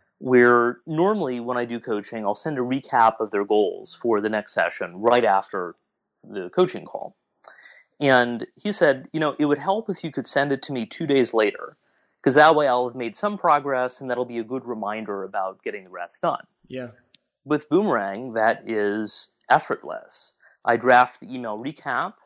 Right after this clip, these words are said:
Speaker 1: I use Boomerang within Gmail and say, "Send this such and such two days from now," and send it. I don't have to worry about it anymore.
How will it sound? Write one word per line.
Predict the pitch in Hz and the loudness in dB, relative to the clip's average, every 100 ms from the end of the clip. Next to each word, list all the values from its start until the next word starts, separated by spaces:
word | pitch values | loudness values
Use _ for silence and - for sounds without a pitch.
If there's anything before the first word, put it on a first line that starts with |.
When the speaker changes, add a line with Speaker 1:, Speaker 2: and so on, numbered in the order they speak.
| _ _ _ _ _ | _ _ _ _ _
Speaker 1:
I | 117 | -4
use | 113 113 107 | -4 -4 -6
Boomerang | 131 131 123 120 | -4 0 0 0
within | 117 117 131 123 | 0 -4 -6 -6
Gmail | 120 117 113 117 123 | -6 -2 2 2 0
and | 110 | -4
say, | - 110 104 104 101 | 0 2 2 -2 -6
"Send | - 127 123 | -4 -2 0
this | 117 117 - - - _ _ _ | 0 0 -2 -6 -8 _ _ _
such | - 127 | -2 -2
and | 127 | -2
such | - 113 - | 0 0 0
two | - | 0
days | 113 135 - | 2 2 0
from | 127 | -8
now," | 98 82 85 143 _ _ _ _ _ _ _ | -8 -6 -6 -8 _ _ _ _ _ _ _
and | - 107 | -10 0
send | 160 185 | 4 4
it. | 151 - | 4 0
I | - | -2
don't | 123 | -4
have | 147 190 | -4 -4
to | 160 | -2
worry | 185 262 | 0 0
about | 185 - | 0 -2
it | 104 | -4
anymore. | 87 104 - - | -6 -10 -10 -12